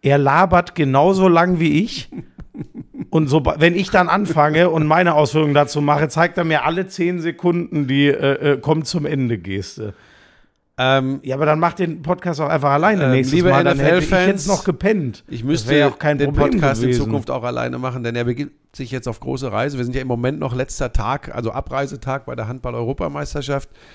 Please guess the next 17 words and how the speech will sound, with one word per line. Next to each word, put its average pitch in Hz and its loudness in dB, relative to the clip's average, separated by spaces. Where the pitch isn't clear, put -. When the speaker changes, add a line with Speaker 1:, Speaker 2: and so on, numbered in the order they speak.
Speaker 2:
Ähm, 127 -4
wie 139 -6
gesagt, 139 -4
nächste 139 -4
Woche 131 -2
gibt's - -10
keinen, 160 -6
äh, 160 -8
Podcast - -2
zur 147 -2
N 139 -4
F 127 -6
L, 139 -6
kein, 120 -8
kein, 123 -10
kein 113 -12
Special. 156 -6